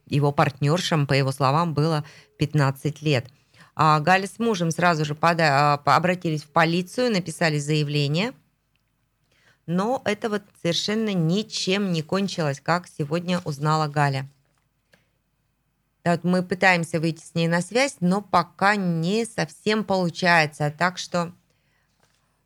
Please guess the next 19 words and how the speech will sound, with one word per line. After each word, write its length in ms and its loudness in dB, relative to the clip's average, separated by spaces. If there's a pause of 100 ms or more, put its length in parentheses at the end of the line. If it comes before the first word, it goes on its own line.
мы 160 -2
продолжим 800 0 (580)
набирать 480 0
ее 180 0
во 120 0
время 400 -2
эфира, 340 -2
и 300 -2
тогда 480 0
вернемся 500 -2
к 80 -4
этой 240 -2
теме. 400 0
Мы 140 0
уже 160 0
объявляли 420 0
наш 220 -2
телефон, 500 -2 (400)
а, 400 4